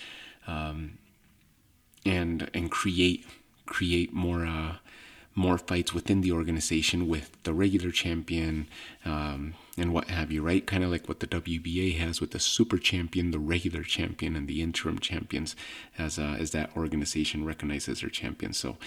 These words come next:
it's, it's a bit of a mess, but Devin Haney is the W B C,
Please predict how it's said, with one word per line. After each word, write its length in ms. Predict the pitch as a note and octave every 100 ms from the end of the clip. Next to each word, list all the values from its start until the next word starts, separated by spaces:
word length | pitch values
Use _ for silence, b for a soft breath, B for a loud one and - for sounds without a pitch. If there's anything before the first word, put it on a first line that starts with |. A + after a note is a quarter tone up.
| B B
it's, 240 | - - -
it's 140 | - -
a 60 |
bit 180 | F#2 G#2+
of 80 | G2
a 80 | F#2
mess, 360 | E2+ D#2+ - B B B
but 160 | F#2 -
Devin 240 | G2 B2
Haney 480 | F#2 F#2 E2+ E2 E2
is 120 | -
the 100 | -
W 400 | - F#2 F2+ A2
B 240 | G#2+ G2+ F#2+
C, 520 | - - D2+ D2 D2+